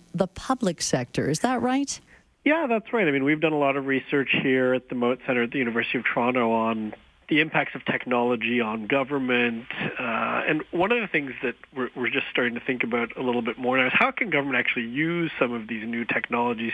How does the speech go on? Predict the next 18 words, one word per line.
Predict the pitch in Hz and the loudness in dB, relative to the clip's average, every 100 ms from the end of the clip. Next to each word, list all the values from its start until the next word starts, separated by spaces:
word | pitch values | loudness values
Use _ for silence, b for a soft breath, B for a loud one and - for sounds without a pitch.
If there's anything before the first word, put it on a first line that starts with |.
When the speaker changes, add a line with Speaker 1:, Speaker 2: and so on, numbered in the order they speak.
| - | -4
Speaker 2:
to | 120 | -2
deliver | 117 113 113 120 117 | -2 -2 -2 0 0
services, | - 117 113 - 120 110 110 107 - B B B B B - | 0 -2 -4 -4 -4 -4 -4 -8 -10 B B B B B -6
uh, | - 104 101 | -4 -2 -2
more | 113 135 123 | 0 2 2
effectively | - 123 - 117 101 113 110 107 110 | 0 -2 -2 -6 -4 -2 0 -2 -4
and | 113 | -2
more | 110 110 110 107 B B B - | -2 -2 -2 -4 B B B -6
efficiently? | 143 240 - 165 117 - | 0 2 2 -2 -4 -4
So | 120 | 0
even | 113 110 | 0 -2
if | 110 | -2
you | 127 - | -4 -4
think | 113 107 | -4 -2
about | 113 90 - - | -2 -2 -4 -4
something | 110 107 117 104 | -4 -2 -4 -4
like, | 104 104 98 - - - B B B - | -4 -4 -4 -6 -12 -10 B B B -6
uh, | 202 202 196 151 196 | -4 -4 -6 -6 -6